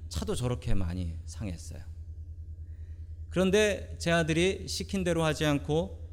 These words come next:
헬멧도 안 쓰고 나가가지고 저렇게 타고 가다 옆에 부딪혀서 퉁 튀겨 날아간 거예요.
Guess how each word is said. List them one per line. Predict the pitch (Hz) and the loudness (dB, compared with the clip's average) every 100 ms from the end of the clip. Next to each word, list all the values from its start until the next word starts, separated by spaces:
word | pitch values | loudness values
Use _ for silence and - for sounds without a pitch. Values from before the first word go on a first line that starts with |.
| - | -2
헬멧도 | 180 175 170 | 0 2 2
안 | 147 | 0
쓰고 | 127 139 135 | 0 0 0
나가가지고 | 127 123 120 113 117 165 202 - - - - | 2 2 0 0 -2 -4 -6 -10 -10 -10 -4
저렇게 | 135 151 156 180 165 - - - | 2 2 4 2 2 -2 -10 -8
타고 | - 202 | -2 0
가다 | 190 175 180 | 4 4 4
옆에 | 160 131 - 165 | 4 2 2 0
부딪혀서 | 135 135 - 135 165 165 - | 0 -4 -4 -4 -4 -6 -8
퉁 | - 233 202 165 147 131 117 113 127 | -2 0 0 0 0 0 -2 -4 -6
튀겨 | - - 165 | -8 -6 0
날아간 | 123 113 113 101 87 | 2 4 2 2 0
거예요. | 80 67 - | -4 -6 -10